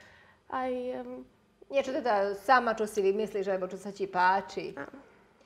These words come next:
Speaker 2: Čokoláda je teda veľmi lákavá a môže byť inšpiratívna.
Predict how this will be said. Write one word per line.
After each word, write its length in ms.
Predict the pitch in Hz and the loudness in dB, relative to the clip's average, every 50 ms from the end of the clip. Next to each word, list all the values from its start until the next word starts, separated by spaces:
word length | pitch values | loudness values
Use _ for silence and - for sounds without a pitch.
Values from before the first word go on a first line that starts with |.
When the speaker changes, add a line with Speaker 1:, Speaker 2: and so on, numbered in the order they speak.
| _ _ _ _ - | _ _ _ _ -4
Speaker 2:
Čokoláda 480 | - 247 247 254 269 262 254 247 247 240 | -4 -2 4 6 8 8 8 6 6 2
je 160 | 240 254 226 | 0 0 -2
teda 80 | 233 | 0
veľmi 240 | 220 208 226 247 247 | 2 2 2 0 0
lákavá 560 | 233 208 190 175 180 185 - 254 240 240 240 | 0 2 2 2 2 2 0 0 2 2 2
a 80 | 233 233 | 2 2
môže 240 | 233 233 233 226 247 | 2 0 -2 -2 -4
byť 160 | 220 240 214 220 233 | -6 -6 -4 -4 -4
inšpiratívna. 720 | 220 226 - 233 208 190 185 - 202 175 160 160 165 185 | -4 -4 -2 -2 0 0 0 -2 -4 -6 -6 -6 -10 -12